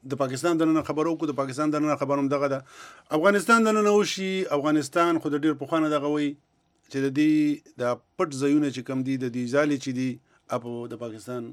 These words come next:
آه، د دې قبایلي سیمو کې دي. پاکستان <clears throat> په وس دا وایي چې دوی دومره عملیات وکړو،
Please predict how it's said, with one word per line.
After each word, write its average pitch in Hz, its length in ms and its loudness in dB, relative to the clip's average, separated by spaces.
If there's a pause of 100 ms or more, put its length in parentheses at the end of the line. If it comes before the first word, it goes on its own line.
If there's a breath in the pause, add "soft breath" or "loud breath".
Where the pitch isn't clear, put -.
(280)
آه، 110 300 -12
د - 100 -16
دې 110 80 -12 (100)
قبایلي 110 300 -6
سیمو 104 180 -12
کې - 120 -18
دي. - 60 -20 (600 soft breath)
پاکستان 202 580 4 (140)
<clears throat> 151 240 -4
په 185 160 8
وس 185 160 6
دا 190 160 12
وایي 190 100 2
چې 185 100 -2 (140)
دوی 180 120 0 (680)
دومره 170 240 4
عملیات 160 420 4
وکړو، 160 260 -2